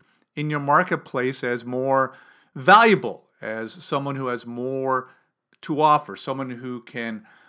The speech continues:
offer a, a bigger and better solution. Now, there are three different ways you can do this. Uh, one way is to, in addition to your writing services,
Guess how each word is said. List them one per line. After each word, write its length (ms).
offer 400
a, 20
a 100
bigger 260
and 140
better 460
solution. 720
Now, 300
there 240
are 160
three 800
different 440
ways 400
you 180
can 220
do 220
this. 400
Uh, 220
one 380
way 340
is 400
to, 540
in 120
addition 420
to 120
your 120
writing 280
services, 560